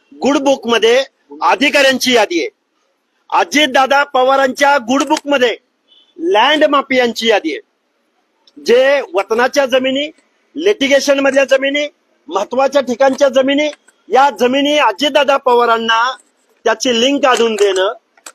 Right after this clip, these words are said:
कमीत कमी किमतीमध्ये अजितदादांना मिळवून देणं, अशी लँड माफियांची यादी आहे आणि पुन्हा कारखानदारांची आहे.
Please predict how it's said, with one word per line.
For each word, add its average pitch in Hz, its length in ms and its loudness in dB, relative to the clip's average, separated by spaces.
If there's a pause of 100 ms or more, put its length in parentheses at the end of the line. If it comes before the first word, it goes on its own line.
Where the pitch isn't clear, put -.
कमीत 254 240 0 (140)
कमी 262 280 2
किमतीमध्ये 254 680 2
अजितदादांना 226 680 -2
मिळवून 247 400 0
देणं, 220 300 0 (340)
अशी 233 360 0
लँड 269 260 2
माफियांची 240 540 -2
यादी 196 240 2
आहे 175 260 0 (340)
आणि 233 160 -2
पुन्हा 262 240 -2
कारखानदारांची 262 760 0
आहे. 220 300 -2